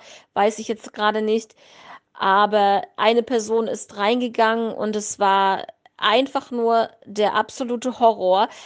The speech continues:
wenn du in eine Villa kommst, irgendwo religiöse Musik spielen hörst und dann in diese Szene reinkommst, wo die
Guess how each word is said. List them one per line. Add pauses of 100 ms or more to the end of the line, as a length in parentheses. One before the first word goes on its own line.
(120)
wenn
du
in
eine
Villa
kommst, (300)
irgendwo (720)
religiöse
Musik
spielen
hörst (320)
und
dann (140)
in
diese (680)
Szene
reinkommst,
wo
die